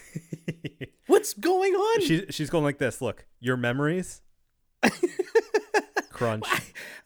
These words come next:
Speaker 2: it's, I <laughs>
Speaker 1: She can't help herself.
Speaker 2: Bro.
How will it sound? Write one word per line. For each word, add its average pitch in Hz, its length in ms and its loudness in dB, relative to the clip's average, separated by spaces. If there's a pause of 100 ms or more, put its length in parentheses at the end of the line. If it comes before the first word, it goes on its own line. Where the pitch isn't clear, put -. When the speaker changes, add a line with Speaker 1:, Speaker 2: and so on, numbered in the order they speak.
(320)
Speaker 2:
it's, - 260 -12 (400)
I - 160 8 (380)
<laughs> - 320 -16
Speaker 1:
She - 160 0
can't 240 320 6
help 190 260 6
herself. - 400 -2
Speaker 2:
Bro. - 280 -6